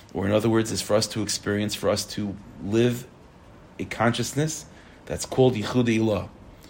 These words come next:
Right? Everyone knows from the Sfarim, such things called Yichud Ilah and Yichud Tata. Yichud Ilah means to see things and to experience reality as it is from the Matzil's perspective, from the Borei Olam's perspective.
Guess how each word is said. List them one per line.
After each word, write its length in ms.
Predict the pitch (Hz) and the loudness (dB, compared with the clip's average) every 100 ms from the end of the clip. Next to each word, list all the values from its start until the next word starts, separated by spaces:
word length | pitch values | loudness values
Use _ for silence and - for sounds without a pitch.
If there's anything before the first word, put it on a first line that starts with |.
| - - | -12 -8
Right? 120 | 110 | -6
Everyone 220 | 113 113 | -2 -2
knows 120 | 113 | -2
from 140 | - 95 | -4 -10
the 40 | |
Sfarim, 420 | - 120 120 131 - - - | -4 0 0 -2 -8 -18 -12
such 260 | - 101 - | -6 -4 -2
things 160 | 101 | -2
called 160 | - 98 | -2 0
Yichud 280 | 95 - 104 | 0 0 0
Ilah 500 | 101 110 120 - - - - - | 0 4 6 4 0 -16 -20 -8
and 100 | 92 | -4
Yichud 280 | 95 120 110 | 0 2 2
Tata. 420 | 104 - 104 87 - - - - - | 0 2 0 0 -10 -20 -20 -20 -10
Yichud 240 | 98 117 139 | -2 4 6
Ilah 460 | 135 127 127 123 | 6 8 10 8
means 460 | 117 120 135 151 - - - - - - - | 6 4 2 0 -8 -16 -20 -20 -20 -20 -8
to 120 | 104 | -4
see 280 | - 127 131 | 2 4 4
things 540 | - 113 123 139 - - | 4 2 2 0 -4 -8
and 80 | - | -4
to 100 | 113 | -2
experience 580 | 107 - - 120 127 - | -2 -2 2 4 4 2
reality 640 | 110 110 107 110 113 127 - | 2 4 4 4 2 -2 0
as 240 | 107 113 | 0 2
it 100 | 107 | 2
is 360 | 110 113 117 - - - - - | 4 4 2 -6 -14 -20 -20 -20
from 340 | - 110 110 | -4 2 2
the 80 | 107 | 4
Matzil's 540 | 110 120 123 - 107 95 | 8 8 8 4 0 0
perspective, 640 | - 98 101 95 - 92 | -2 -2 0 0 -2 -6
from 160 | 98 95 | -4 -4
the 60 | |
Borei 360 | 95 110 110 110 | 0 4 4 4
Olam's 380 | 110 113 104 98 | 4 2 0 -8
perspective. 560 | 95 - 90 90 - | -12 -10 -10 -10 -16